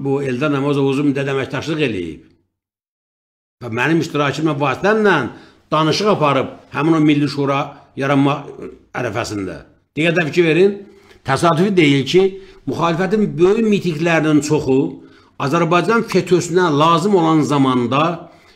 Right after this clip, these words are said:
məhz sifarişlə baş verirdi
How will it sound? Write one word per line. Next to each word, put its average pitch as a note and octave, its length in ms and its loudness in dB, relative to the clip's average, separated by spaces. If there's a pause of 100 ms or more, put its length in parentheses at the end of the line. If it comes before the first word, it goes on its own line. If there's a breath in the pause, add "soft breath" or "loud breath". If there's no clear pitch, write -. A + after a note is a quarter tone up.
(140 loud breath)
məhz E3+ 380 -2 (160)
sifarişlə E3 720 0 (140)
baş D#3 300 -2
verirdi A#2+ 800 0